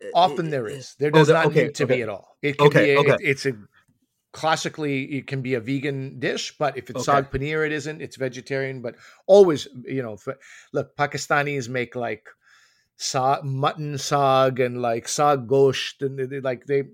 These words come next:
Speaker 1: I, I've told you before, Pakistanis will put meat in anything.
Speaker 2: That, I
Speaker 1: Rice,
Speaker 2: mean, what's,
Speaker 1: meat,
Speaker 2: what's not to love?
Speaker 1: lamb,
Speaker 2: I respect
Speaker 1: meat,
Speaker 2: that.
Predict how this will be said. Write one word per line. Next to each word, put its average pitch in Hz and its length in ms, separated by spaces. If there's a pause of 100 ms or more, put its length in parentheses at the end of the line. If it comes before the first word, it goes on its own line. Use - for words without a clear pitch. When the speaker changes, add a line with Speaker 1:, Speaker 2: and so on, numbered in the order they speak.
(200)
Speaker 1:
I, 170 280
I've 160 120
told 170 200
you 143 60
before, 120 320
Pakistanis 127 540
will 120 100
put 139 220
meat 131 440
in 117 180
anything. 120 580 (640)
Speaker 2:
That, 120 100
I - 20
Speaker 1:
Rice, 127 180
Speaker 2:
mean, 127 140
what's, 123 240
Speaker 1:
meat, 113 260
Speaker 2:
what's 151 220
not 165 160
to 160 80
love? 160 120
Speaker 1:
lamb, 123 80
Speaker 2:
I 131 40
respect 156 380
Speaker 1:
meat, - 20
Speaker 2:
that. 104 200